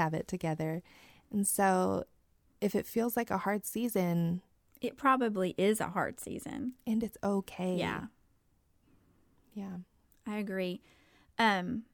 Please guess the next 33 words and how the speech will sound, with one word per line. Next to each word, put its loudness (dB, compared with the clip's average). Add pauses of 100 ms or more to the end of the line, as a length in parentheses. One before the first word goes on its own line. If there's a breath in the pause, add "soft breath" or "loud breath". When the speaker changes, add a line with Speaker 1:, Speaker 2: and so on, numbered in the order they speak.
(220)
Speaker 2:
yeah, 6
I 6
think 0
even 4
beyond 0
just -2 (1160)
the -2
whole 2
Instagram -2
notion -4
of -4
trying -2
to -6
look -2
a -10
certain -4
way 0 (680 soft breath)
is -4
also 2
just 0
having 0
the -2
freedom -4 (100)
to -6
say, 2
"This -4
is -8
hard," -2 (720 soft breath)
and 0
you 0
should 2
actually -2
expect -2